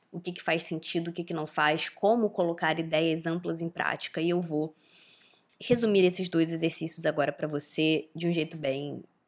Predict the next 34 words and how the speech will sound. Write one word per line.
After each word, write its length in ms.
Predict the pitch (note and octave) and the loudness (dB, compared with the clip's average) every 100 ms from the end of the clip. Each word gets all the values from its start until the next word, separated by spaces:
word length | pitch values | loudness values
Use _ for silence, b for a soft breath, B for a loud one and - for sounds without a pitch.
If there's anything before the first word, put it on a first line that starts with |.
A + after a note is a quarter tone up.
| _ | _
simples 560 | - F#3+ F#3 F3+ F3+ | -2 2 2 2 2
e 60 | F3 | 4
direto. 500 | F3 D#3 - - - _ _ _ _ _ _ _ _ _ | 4 2 -2 -12 -20 _ _ _ _ _ _ _ _ _
O 80 | - | -6
primeiro 360 | B3+ B3+ G#3+ G3+ | 0 2 6 6
exercício, 520 | F3+ E3+ A3 A3 - | 4 0 0 -2 0
que 80 | G3 | 2
eu 60 | |
já 140 | G3 B3+ | 4 2
descrevi 960 | D#4 - - C#4+ A3 F#3+ G3 G3+ G3 - | 0 -2 0 0 0 0 0 2 0 0
ele 200 | G#3 G#3+ | 2 2
no 100 | G#3+ | 0
Instagram, 460 | G#3 G#3 F#3+ F3 | -2 -4 -2 -2
talvez 440 | F3 G3 F#3+ A3+ C4+ | -2 -2 0 0 2
eu 80 | A#3+ | 0
já 80 | |
tenha 220 | - G#3 G3 | 0 0 -2
descrito 420 | F3+ - F3+ F#3 | -4 -6 -4 -2
ele 120 | F3+ | -2
até 160 | E3+ G3 | -2 -2
em 100 | G3 | -2
outro 200 | F#3 F3+ | -4 -6
podcast, 580 | E3+ E3+ - D#3 - | -8 -6 -2 -2 -2
não 120 | E3+ E3+ | -4 -4
sei, 360 | - D3 E3 B B B B B B B B _ _ _ | -2 -2 -4 B B B B B B B B _ _ _
é 60 | G#3 | 0
o 40 | |
mapa 260 | G#3 A3+ B3+ | 2 2 4
mental 640 | A#3+ G#3+ F#3 F#3 B3 - - | 2 2 4 6 6 0 -4
dos 240 | G3+ - | -2 -2
princípios 920 | - A3 G3 - G#3+ G#3 G#3+ A#3+ G#3 | 0 0 0 -2 -2 -2 0 -2 0
dos 240 | F#3 F#3 | 0 -2
seus 280 | - F#3 F#3 | 2 2 0
próximos 680 | - E3 D#3+ - F#3 F#3+ - | 0 2 2 2 -2 -2 -4